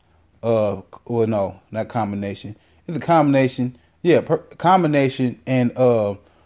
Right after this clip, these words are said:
a perfect, a perfect circumference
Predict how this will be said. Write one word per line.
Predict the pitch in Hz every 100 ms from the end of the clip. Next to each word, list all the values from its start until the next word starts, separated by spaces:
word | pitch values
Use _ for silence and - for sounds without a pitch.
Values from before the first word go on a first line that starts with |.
| _ 120
a |
perfect, | - 143 135 110 - - _ _ -
a | -
perfect | - 151 135 -
circumference | 107 - 165 151 107 98 -